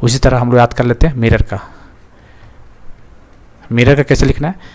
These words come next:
mirror का बताइए, वन upon f, One by V, mirror में क्या रखना है? Positive होता है, ठीक है, यू होगा यहाँ पे Positive होगा, ठीक है। जब यहाँ positive हो गया तो आवर्धन में क्या होता है? एम Magnification minus में हो जाएगा, V by U। Image वाला ऊपर होता है, object वाला नीचे होता है, दोनों same ही है,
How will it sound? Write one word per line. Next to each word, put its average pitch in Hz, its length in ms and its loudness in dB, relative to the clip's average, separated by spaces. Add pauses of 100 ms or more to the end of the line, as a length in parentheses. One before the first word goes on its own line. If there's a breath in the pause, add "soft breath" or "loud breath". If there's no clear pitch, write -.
(180 loud breath)
mirror 127 140 4
का 131 80 2
बताइए, 127 300 -2 (120)
वन 120 180 4
upon 120 220 0
f, - 320 -4 (680 soft breath)
One 123 180 2
by 120 160 2
V, 117 280 -2
mirror 120 200 2
में 135 80 2
क्या 131 140 2
रखना 143 260 0
है? 170 60 -6 (180)
Positive 107 320 0
होता 98 220 -2
है, - 80 -10 (440 soft breath)
ठीक 202 160 2
है, 120 160 -8
यू 117 140 0
होगा 104 160 2
यहाँ 101 160 -4
पे 165 120 0 (640 soft breath)
Positive 110 300 2
होगा, 104 220 -4 (520)
ठीक 175 140 2
है। 117 60 2
जब 117 120 2
यहाँ 123 140 2
positive 123 340 2
हो 127 60 4
गया 135 180 0
तो - 120 0
आवर्धन 110 260 2
में 127 100 -2
क्या 131 120 2
होता 127 160 0
है? 123 60 0
एम 151 140 -2 (380 soft breath)
Magnification 113 520 0 (420 loud breath)
minus 120 240 0
में 127 80 2
हो 117 40 2
जाएगा, 113 220 0 (220)
V 117 140 -2
by 110 120 0
U। 107 200 -2 (500 loud breath)
Image 131 220 2
वाला 139 140 6
ऊपर 139 160 2
होता 139 180 2
है, 131 80 0
object 117 420 -2
वाला 117 60 2
नीचे 104 200 -2
होता - 180 -4
है, - 80 -12 (340 soft breath)
दोनों 131 180 2
same 135 140 2
ही 139 60 2
है, 127 140 0